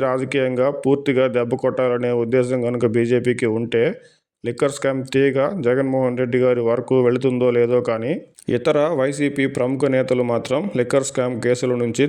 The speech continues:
తప్పించుకోలేరని చెప్పొచ్చు. ఇప్పటికే అనేక కేసులు చుట్టుముట్టి ఉన్న, పుష్కర కాలంగా నెట్టుకుంటూ వస్తున్న జగన్మోహన్ రెడ్డి గారు, కూటమి ప్రభుత్వం ప్రత్యేక చొరవతో,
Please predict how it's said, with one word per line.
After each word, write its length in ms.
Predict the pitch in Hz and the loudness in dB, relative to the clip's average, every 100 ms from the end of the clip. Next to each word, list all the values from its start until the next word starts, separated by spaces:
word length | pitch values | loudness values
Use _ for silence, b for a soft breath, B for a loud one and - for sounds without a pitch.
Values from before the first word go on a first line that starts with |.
| 143 | 0
తప్పించుకోలేరని 840 | 117 143 131 - 127 120 120 120 123 | -2 -2 -4 0 4 4 4 0 -2
చెప్పొచ్చు. 400 | 117 - 120 113 92 - _ _ 123 | -2 -2 0 0 -2 -6 _ _ -4
ఇప్పటికే 440 | 123 165 165 160 160 185 | -2 -2 -4 0 0 0
అనేక 340 | 131 143 151 151 139 | 0 0 0 0 2
కేసులు 340 | 147 151 135 156 160 | 0 0 0 0 -2
చుట్టుముట్టి 440 | 147 147 143 143 131 | 0 0 2 2 0
ఉన్న, 140 | 127 131 214 - | 0 -2 -4 -4
పుష్కర 300 | 127 - 143 139 | -6 -4 -4 -2
కాలంగా 400 | 131 139 139 131 147 | -2 0 0 -2 0
నెట్టుకుంటూ 460 | 131 135 143 143 139 135 | -2 -2 0 0 2 0
వస్తున్న 360 | 127 131 127 135 | 0 -2 -2 0
జగన్మోహన్ 500 | 123 135 139 127 123 | -2 -2 -2 -2 -2
రెడ్డి 160 | 123 120 113 | -2 0 0
గారు, 200 | 107 143 - B B _ - | 2 0 -2 B B _ -2
కూటమి 320 | 147 151 147 147 | 0 2 0 0
ప్రభుత్వం 420 | 135 135 135 151 175 | -2 -2 -2 -2 -2
ప్రత్యేక 360 | 131 - 135 135 | -2 0 0 0
చొరవతో, 420 | 131 120 131 131 | 0 0 0 0